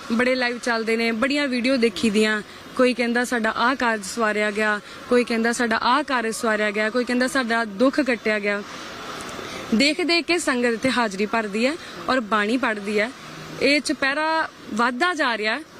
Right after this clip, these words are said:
ਗੁਰੂ ਮਹਾਰਾਜ ਦੀ ਬਹੁਤ ਜ਼ਿਆਦਾ ਕਿਰਪਾ ਹੈ ਕਿ ਸੰਗਤ ਦੇ ਸਦਕੇ ਸੰਗਤ 'ਤੇ ਅਸਰ ਪੈ ਰਿਹਾ। ਸੋ ਜਿਹੜੇ ਬਜ਼ੁਰਗ ਨੇ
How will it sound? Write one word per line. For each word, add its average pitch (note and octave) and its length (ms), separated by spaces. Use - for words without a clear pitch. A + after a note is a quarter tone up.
ਗੁਰੂ A#3 200
ਮਹਾਰਾਜ B3 280
ਦੀ C#4+ 60
ਬਹੁਤ G#3 440
ਜ਼ਿਆਦਾ G#3+ 440
ਕਿਰਪਾ A#3 320
ਹੈ A#3+ 80
ਕਿ C#4+ 140
ਸੰਗਤ A3 560
ਦੇ A#3+ 180
ਸਦਕੇ A3 380
ਸੰਗਤ C4 280
'ਤੇ D4 120
ਅਸਰ C#4+ 200
ਪੈ A#3 220
ਰਿਹਾ। G3 160
ਸੋ D4+ 180
ਜਿਹੜੇ B3 280
ਬਜ਼ੁਰਗ A3 460
ਨੇ D4 240